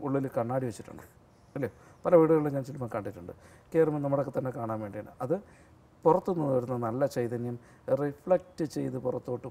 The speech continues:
പോകാനുള്ള ചാൻസ് ഉണ്ട്. അതിന് ഈ കണ്ണാടി എന്ന് പറയുമ്പോൾ നമ്മൾ മുഖം നോക്കുന്നത് മാത്രമല്ല, കയറി വരുമ്പോൾ ഷോക്കേസിൽ ഉണ്ടാകുന്ന കണ്ണാടി പോലും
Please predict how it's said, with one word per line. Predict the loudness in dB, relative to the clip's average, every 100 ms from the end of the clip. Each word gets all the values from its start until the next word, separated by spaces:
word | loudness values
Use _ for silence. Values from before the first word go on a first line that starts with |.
| -6
പോകാനുള്ള | -4 -4 -4 -8 -12 -14 -10
ചാൻസ് | -10 -10 -16
ഉണ്ട്. | -18 -20 -20 -20 -20 -8
അതിന് | -6 -6 -10 -20 -20 -20 -20 -20 -20 -20 -20 -10
ഈ | -6 0
കണ്ണാടി | 4 6 6
എന്ന് | 6 6
പറയുമ്പോൾ | 4 4 4 4 -2 -8 -4
നമ്മൾ | -2 -2 -4 -6
മുഖം | -2 -2
നോക്കുന്നത് | -2 -2 -2 0 0
മാത്രമല്ല, | 0 0 2 2 0 -10 -14 _ -20 -20 -10 0
കയറി | 6 6 6 4
വരുമ്പോൾ | 2 4 2 0 -10 -20 -20 -6
ഷോക്കേസിൽ | -2 0 -2 -4 -4 -4 -2 0
ഉണ്ടാകുന്ന | 0 0 0 -2 -2
കണ്ണാടി | -2 -2 0 0 0 -4
പോലും | -4 -4